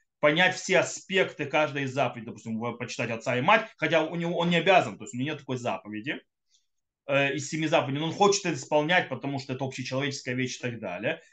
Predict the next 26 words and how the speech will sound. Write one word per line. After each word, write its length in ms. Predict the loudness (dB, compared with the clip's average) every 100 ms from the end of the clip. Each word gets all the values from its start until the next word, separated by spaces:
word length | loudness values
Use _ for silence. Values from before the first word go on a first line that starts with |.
| _
И 100 | -4
для 160 | 4 6
этого 380 | 8 6 4 0
он 100 | 0
хочет 380 | 2 2 0 -8
узнать, 600 | -8 0 4 4 4 0
э, 220 | 0 2
аспект 560 | 0 -4 -2 0 0 0
этой 220 | 0 0
заповеди, 680 | 6 6 6 0 -8 -12 -20 _ -4
углубиться 680 | -2 2 2 4 2 2 0
в 80 | 0
нее, 320 | -2 -4 -6
понять, 540 | -4 0 2 2 0 -6 _ -12
то 100 | -4
пишет 300 | -4 -4 -4
Меири 320 | -4 -4 -4
в 80 | -6
трактате 320 | -2 -2 -2
Сандрин, 380 | -6 -4 -4 -6
это 200 | -6 -4
можно. 340 | -4 -4 -8 -20 _ _ _ _ _ _ _ _ _ _ _ _ _ _ _ -4
Даже 340 | 4 4 6
из 80 | 4
устной 260 | 2 0
Торы. 380 | 4 4 2 -2